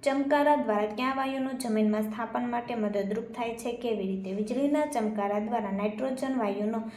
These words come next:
જમીનમાં સ્થાપન માટે મદદરૂપ થાય છે. આકાશમાં વીજળીનો ચમકારો થાય છે તે વખતે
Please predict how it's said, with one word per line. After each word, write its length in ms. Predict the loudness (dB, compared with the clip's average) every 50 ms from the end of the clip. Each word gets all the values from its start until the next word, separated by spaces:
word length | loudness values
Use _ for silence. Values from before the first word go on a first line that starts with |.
| -14 -18 -14 -6 -2
જમીનમાં 460 | 2 2 2 2 2 0 0 -2 -4
સ્થાપન 380 | -2 -2 -2 -2 -2 -2 -2 -4 -4
માટે 220 | -6 -4 -2 -2
મદદરૂપ 560 | 0 0 0 0 0 -2 -2 -2 -4 -4 -4 -4 -6
થાય 200 | -4 -4 -4 -4
છે. 120 | -4 -4 -6
આકાશમાં 760 | -4 -2 -2 -2 -2 -2 -2 -2 -2 -2 -2 0 0 0
વીજળીનો 400 | 0 0 0 0 0 0 0 -2 -2
ચમકારો 520 | -2 -2 -2 -2 0 0 0 2 2 0 -2
થાય 260 | -4 -4 -4 -4 -4
છે 180 | -4 -4 -4 -4 -4 -6 -14 -16 -18 -20 -14 0 6
તે 140 | 8 8
વખતે 460 | 10 8 6 2 0 0 0 0 0